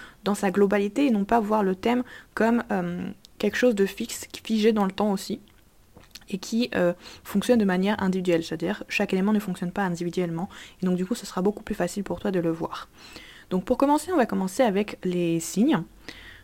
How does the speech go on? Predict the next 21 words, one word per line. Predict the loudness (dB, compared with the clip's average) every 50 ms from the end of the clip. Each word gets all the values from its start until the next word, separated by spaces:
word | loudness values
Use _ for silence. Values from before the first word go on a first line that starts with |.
| -20 -20 _ _ _ -4
Donc | -2 -2 -2 -2 -6 -6 0
comme | 2 2 2
explicité | 2 0 -2 -4 -4 -2 -2 0 2 0 0
précédemment, | 0 -2 -4 -4 -2 0 0 0 2 2 2 2 2 2 2 0
il | -2 0
faut | 0 -2
prendre | 0 0 2 2
le | 2 2
thème | 0 0 -2
astral | -2 -2 -2 -2 -2
dans | -2
sa | -2 -2 -4 -4
globalité. | 0 0 0 2 2 0 -2 -2 -4 -8 -8 -10 -10
Si | -8 -8 -6 -4
tu | -2 0
veux, | 2 2 2
pour | 0 -2 -4
te | -4 -2
donner | 0 0 0 2 2 2
une | 0 0
image, | 2 2 2 2 2 2 0